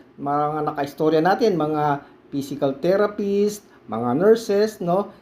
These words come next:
binabanggit nila na ito ay talagang dapat, ito ay usual na trabaho ng mga caregivers. Ano po? So, lalo Muslim. So, kailangan yan. Eh, nasa profession po ninyo yan.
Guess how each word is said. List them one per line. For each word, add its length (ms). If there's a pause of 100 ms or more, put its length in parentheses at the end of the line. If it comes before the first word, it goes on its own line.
(220)
binabanggit 560
nila 560 (160)
na 400 (240)
ito 320
ay 160
talagang 720 (160)
dapat, 560 (480)
ito 240
ay 80
usual 640
na 160
trabaho 800
ng 240
mga 240 (720)
caregivers. 960
Ano 240
po? 160
So, 240
lalo 240 (160)
Muslim. 400
So, 320 (560)
kailangan 400
yan. 220 (100)
Eh, 480 (320)
nasa 240
profession 800
po 160
ninyo 240
yan. 280